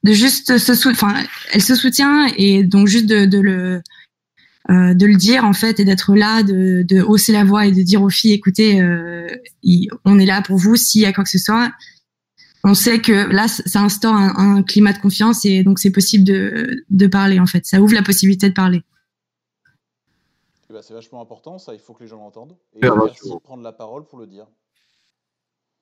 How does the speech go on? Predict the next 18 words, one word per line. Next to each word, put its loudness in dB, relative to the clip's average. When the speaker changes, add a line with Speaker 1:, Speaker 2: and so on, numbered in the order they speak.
Speaker 1:
Ben, 0
merci 0
à 0
vous, -6
vraiment. 0
Euh, 2
et 0
merci 0
à 0
Vincent, 2
Castaigne 2
F -6
M, 2
euh, 2
Speaker 2:
<laughs> 0
Speaker 1:
Reda, 2
et -2
cetera. -6